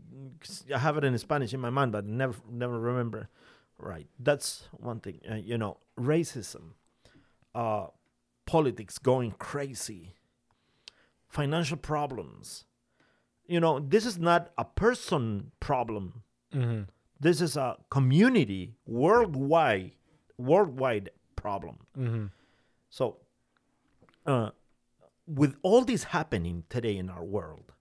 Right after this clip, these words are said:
Speaker 1: there's a lot that we can share of a common, in common point.
Speaker 2: Mm-hmm.
Speaker 1: But for us to connect spiritually,
Speaker 2: Mm-hmm.
Speaker 1: we do need the Spirit to start working.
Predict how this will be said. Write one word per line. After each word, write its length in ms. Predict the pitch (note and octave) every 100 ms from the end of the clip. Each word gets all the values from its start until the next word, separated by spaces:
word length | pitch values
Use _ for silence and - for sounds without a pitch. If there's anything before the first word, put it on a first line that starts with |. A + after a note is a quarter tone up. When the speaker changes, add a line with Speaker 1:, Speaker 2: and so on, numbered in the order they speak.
| _ _ _ _ _ _ _ _ _ _ _ _ _
Speaker 1:
there's 220 | E3 D#3+
a 80 | C#3
lot 360 | C#3 D#3 F#3 G#2+ - _ _ _ _ _ _ _ _ _ _ _ _ _ _ _ _ _ _ -
that 320 | C3 C3+ A#2+
we 140 | C3+ D3+
can 240 | C#3+ B2+
share 460 | - D#3 C#3+ C3+ - _ _ _
of 220 | D3 B2+ A#2+
a 120 | A#2 - _ _ _ _ _ _ -
common, 420 | - E3+ D#3 C3 C#3+
in 300 | D3 D3+ D3
common 420 | - - C#3 A2+
point. 560 | G#2 - A2 F#2 D#2+ - _ C3+
Speaker 2:
Mm-hmm. 280 | A#2+ A#2+ G2 _ _ _ _ _ _ _ _
Speaker 1:
But 220 | B2 B2+ - - - _ _ _ -
for 220 | B2+ -
us 160 | A#2 -
to 80 |
connect 480 | A2 F#2+ A2 A#2+ -
spiritually, 680 | - - C3 A#2+ - C4 A#3 _ _ -
Speaker 2:
Mm-hmm. 240 | A#2+ A2 G2 - _ _ _
Speaker 1:
we 100 | A#2
do 220 | G2+ A#2+ B2
need 240 | A#2 G2+
the 60 | G2+
Spirit 480 | - F2 D#2 D#2+ -
to 80 |
start 240 | - F2+ E2+
working. 420 | D#2 D2+ - A#1